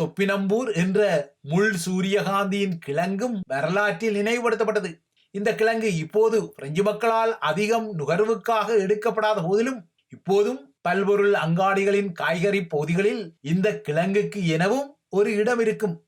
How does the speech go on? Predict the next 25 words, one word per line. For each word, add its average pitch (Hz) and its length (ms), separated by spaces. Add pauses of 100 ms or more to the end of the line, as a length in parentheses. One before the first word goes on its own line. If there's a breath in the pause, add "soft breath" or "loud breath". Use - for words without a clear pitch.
(140)
இந்த 180 240
இடம் 196 520
வரலாற்றில் 208 760
அதற்கு 208 460
வழங்கப்பட்ட 202 580
ஒரு 240 140
இடம். 233 300 (560)
ஆயிரத்தி 170 400
தொள்ளாயிரத்தி 170 500
நாற்பதாம் 156 400
ஆண்டுகளில் 165 560 (480)
பிரான்சை 175 680 (140)
ஹிட்லரின் 190 540
நாசி 170 460
துருப்புக்கள் 180 520
ஆக்கிரமித்த 180 560
பின்னர், 160 480
அவர்கள் 170 560
பிரான்சின் 185 500
உணவு 170 400
உற்பத்தியில் 196 760
எண்பது 175 540
சதவீதத்தை 202 840
கைப்பற்றிக் 214 420
கொண்டார்கள். 220 580